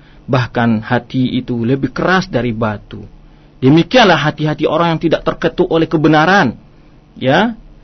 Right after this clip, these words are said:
memantul kebenaran, cahaya keimanan itu memantul, tidak mampu menembus hatinya.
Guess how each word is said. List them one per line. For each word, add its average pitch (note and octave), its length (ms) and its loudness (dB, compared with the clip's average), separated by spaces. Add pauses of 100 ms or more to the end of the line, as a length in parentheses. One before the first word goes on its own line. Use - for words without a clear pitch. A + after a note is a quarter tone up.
(200)
memantul G3 640 6
kebenaran, F3+ 480 6
cahaya F3+ 320 2
keimanan F3+ 400 2
itu E3+ 80 4
memantul, C#3 560 4
tidak C3 240 0
mampu B2+ 320 0
menembus A#2+ 400 0
hatinya. A#2 480 -16